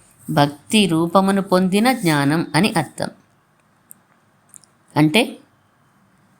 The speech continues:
ఈయన నా తండ్రి అని ఒక అనాథగా జీవిస్తున్న వారికి తెలిసిందనుకో, అది తండ్రి గురించిన జ్ఞానం. అది కలిగిన తర్వాత ఆ తండ్రి మీద ప్రీతి లేదా ప్రేమ కలిగాయనుకో, అదే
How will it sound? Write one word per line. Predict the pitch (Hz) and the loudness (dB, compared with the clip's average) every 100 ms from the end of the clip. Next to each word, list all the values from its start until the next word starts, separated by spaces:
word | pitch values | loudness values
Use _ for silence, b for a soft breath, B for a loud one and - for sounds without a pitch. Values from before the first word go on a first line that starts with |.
| _ _ _ _ _ - | _ _ _ _ _ -2
ఈయన | 226 226 220 | 0 2 2
నా | 208 | 0
తండ్రి | 185 165 170 190 220 214 | 0 0 0 0 -2 2
అని | 175 202 147 151 175 - - | 2 2 0 -2 -6 -8 -6
ఒక | 190 - | 0 0
అనాథగా | 160 147 185 196 202 208 | 2 2 2 0 0 0
జీవిస్తున్న | 190 196 190 190 185 | 0 0 -2 0 0
వారికి | 180 175 175 | 0 -2 -2
తెలిసిందనుకో, | 156 143 151 143 123 120 - - - b b b b | -2 0 0 0 -2 -4 -8 -12 -12 b b b b
అది | 202 214 | 0 2
తండ్రి | 170 156 202 | 2 2 0
గురించిన | 190 165 151 190 | 0 -2 -2 -2
జ్ఞానం. | 214 131 113 - 269 - _ b b - | -4 -4 -8 -8 -12 -18 _ b b -2
అది | 202 226 | 0 0
కలిగిన | 175 170 220 226 | 0 0 0 0
తర్వాత | 226 196 202 196 202 196 - | 0 0 0 0 0 0 2
ఆ | 165 | 0
తండ్రి | 160 156 165 196 | 2 -2 0 0
మీద | 202 | 0
ప్రీతి | 180 165 151 160 170 220 220 | 0 -2 0 0 0 0 0
లేదా | 180 165 165 | 0 0 -2
ప్రేమ | - 151 175 190 | 0 0 0 0
కలిగాయనుకో, | 165 143 151 147 135 135 - 123 - b b b b 139 | 0 0 0 0 -2 -4 -8 -8 -12 b b b b -2
అదే | 143 202 160 143 | 2 2 0 -2